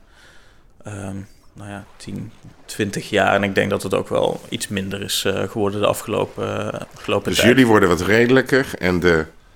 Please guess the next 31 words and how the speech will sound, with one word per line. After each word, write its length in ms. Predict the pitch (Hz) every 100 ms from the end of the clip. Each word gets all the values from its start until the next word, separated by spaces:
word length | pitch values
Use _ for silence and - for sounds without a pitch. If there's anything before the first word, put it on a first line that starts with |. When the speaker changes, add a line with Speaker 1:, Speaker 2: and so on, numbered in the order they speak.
| - - - - -
Speaker 2:
eh, 500 | - 87 87 82 76 76 - - 78 -
schreeuwers 600 | - - 90 85 82 -
op 100 | 80
de 80 | 82
social 380 | - 82 - 85
media 320 | 98 101 98
worden 240 | 98 92
agressiever. 580 | - - - - 90 69
Dat 160 | 104 -
wordt 200 | 110 123
nog 100 | 120
wat. 340 | 113 - - - - - - -
Speaker 1:
<laughs> 120 | - - - - - - - -
Ik 180 | - 113
denk 180 | 120 120
dat 120 | 117
we 360 | 110 107 107 -
sowieso 600 | - 120 113 117 123 113
wel 240 | 113 104 104
blijven, 840 | 107 101 101 104 101 104 104 101 - -
eh, 340 | - 107 104 101 -
nemen 420 | - 120 113 113
en 80 | 101
shamen, 580 | - 127 113 117 120 127
maar 260 | 117 110 92 - - - - - -
de 220 | 135 127
discussies 600 | 123 127 175 175 190 170
voeren, 640 | - 170 156 135 120 131
denk 200 | 123 123
ik, 180 | 117 -
ehm, 680 | - - 110 110 107 110